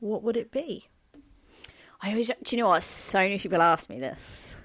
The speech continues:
Speaker 1: <laughs>
Speaker 2: And if I ever, like, go on to a, like, a visit a podcast or something, they always ask me this. I would say it's probably what I said earlier,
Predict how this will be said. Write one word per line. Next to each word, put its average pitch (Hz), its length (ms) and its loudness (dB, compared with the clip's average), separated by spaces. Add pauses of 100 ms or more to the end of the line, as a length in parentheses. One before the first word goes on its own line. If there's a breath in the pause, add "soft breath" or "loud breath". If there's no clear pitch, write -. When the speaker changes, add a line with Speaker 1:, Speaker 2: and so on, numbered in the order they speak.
Speaker 1:
<laughs> - 640 2
Speaker 2:
And 302 800 2
if 240 100 6
I 240 120 10
ever, 254 180 8
like, 220 240 2
go 214 240 8
on 208 200 2
to 202 160 0
a, 185 100 0
like, 185 220 6
a 208 100 2
visit 190 320 4
a 180 60 -2
podcast 165 640 -2
or 165 40 -4
something, 165 480 -2 (120)
they 180 180 6
always 156 260 2
ask 127 240 -6
me - 100 -10
this. - 280 -10 (220 loud breath)
I 370 460 0 (320)
would 262 260 -2
say 240 300 6
it's 160 100 0
probably 226 300 2
what 196 200 0
I 196 40 4
said 190 200 0
earlier, 170 440 4